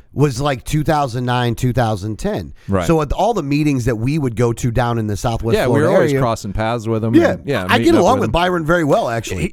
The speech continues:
Speaker 2: he's, he's actually a nice guy. I was, I kinda, you know, partially rooting for him because, I mean, look, he's still a politician, so don't get me wrong.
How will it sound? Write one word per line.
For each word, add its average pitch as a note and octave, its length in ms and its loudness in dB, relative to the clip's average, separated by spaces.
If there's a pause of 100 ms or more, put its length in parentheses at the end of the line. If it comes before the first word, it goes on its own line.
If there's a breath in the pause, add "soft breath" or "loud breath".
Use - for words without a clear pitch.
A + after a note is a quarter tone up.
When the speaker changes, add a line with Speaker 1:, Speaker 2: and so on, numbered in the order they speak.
Speaker 2:
he's, F3 180 -2
he's C3+ 260 -6
actually D#3 320 -2
a G#2 40 -2
nice G#2 260 -4
guy. C3 200 -4
I F2 40 -4
was, F#2+ 240 -6
I B2 100 -4
kinda, C#3 520 -4
you A2 100 -4
know, G#2+ 100 -2
partially A#2 460 -6
rooting G#2 340 -4
for F2 300 -4
him F2+ 180 -6
because, F#2+ 380 -4
I A#2 100 -4
mean, F2+ 180 -10
look, F2+ 200 -6
he's F#2+ 200 -6
still F2 300 -6
a - 60 -14 (460)
politician, C2+ 640 -8
so E2+ 120 -8
don't F#2+ 220 -4
get C#2+ 160 -12
me C2+ 80 -14
wrong. D2+ 340 -6